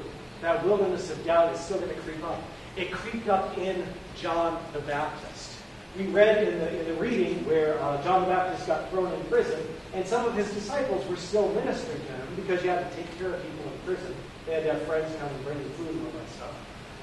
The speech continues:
So John is in prison, and what happens? Uh, the disciples of John come to tell him about Jesus and what's kinda happening. And John calls two of his disciples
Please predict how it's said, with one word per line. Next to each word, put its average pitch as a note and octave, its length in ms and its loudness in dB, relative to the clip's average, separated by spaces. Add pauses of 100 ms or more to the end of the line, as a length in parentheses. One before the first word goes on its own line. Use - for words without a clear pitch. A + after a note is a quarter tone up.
So F#3 680 2 (800)
John - 380 6
is - 120 0
in F3+ 180 0
prison, E3 320 2
and - 100 -2
what F#3+ 140 0
happens? - 560 -6 (1160)
Uh, - 160 6
the F3+ 100 4
disciples - 440 6
of - 100 -2
John G3+ 300 6
come G3 220 0
to G3 80 0
tell G3+ 280 4
him F#3+ 80 2
about F3 300 2
Jesus - 480 -8
and C#3+ 140 -8
what's E3+ 160 -2
kinda E3+ 300 0
happening. D#3+ 420 -2 (500)
And G3 240 -2
John D#4 420 8
calls B3 340 2
two B3 80 -2
of A#3 80 -4
his A#3 180 0
disciples - 880 -4